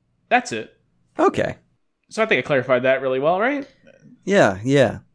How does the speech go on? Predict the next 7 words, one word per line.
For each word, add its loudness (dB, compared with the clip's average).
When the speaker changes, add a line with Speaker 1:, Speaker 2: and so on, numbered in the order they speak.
Speaker 2:
So 4
the 2
man, 2
he 2
ends 2
up 2
getting 4